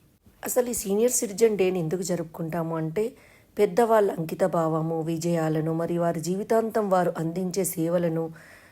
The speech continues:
మనం ప్రశంసలను చూపించడానికి ఈ రోజు ఒక అవకాశాన్ని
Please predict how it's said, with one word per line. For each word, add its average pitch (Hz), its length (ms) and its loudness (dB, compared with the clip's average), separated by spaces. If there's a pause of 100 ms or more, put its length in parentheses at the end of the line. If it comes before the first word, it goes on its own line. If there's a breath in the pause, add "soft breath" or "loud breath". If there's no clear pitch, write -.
(140 loud breath)
మనం 220 240 4
ప్రశంసలను 208 840 2
చూపించడానికి 202 880 0 (140)
ఈ 170 80 -4
రోజు 165 360 -2 (160)
ఒక 175 160 -8
అవకాశాన్ని 190 640 -2